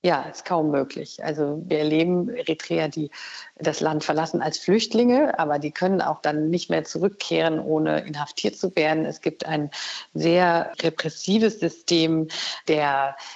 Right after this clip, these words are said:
Zwangsarbeit in Eritrea, aber verschiedene. Also Menschen, Dissidenten werden in Haft genommen und so weiter. Also es gibt viele Gründe, warum die Menschen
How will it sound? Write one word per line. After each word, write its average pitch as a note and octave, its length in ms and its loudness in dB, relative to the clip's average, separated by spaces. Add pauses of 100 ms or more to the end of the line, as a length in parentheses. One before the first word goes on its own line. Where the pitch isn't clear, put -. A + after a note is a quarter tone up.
(160)
Zwangsarbeit F3 1300 0
in F#3 240 -2
Eritrea, D3 1000 0
aber E3 180 0
verschiedene. F3 540 0
Also D3+ 200 2
Menschen, E3+ 420 0
Dissidenten F3 680 2
werden D#3+ 320 2
in F3 200 -2
Haft - 260 -2
genommen D3+ 400 2
und D3+ 140 0
so D#3 100 2
weiter. C#3 260 0
Also D3 120 -2
es D#3 40 -8
gibt - 160 -10
viele F#3+ 240 2
Gründe, A3 460 4
warum D#3+ 400 0 (380)
die E3+ 140 0
Menschen E3 560 0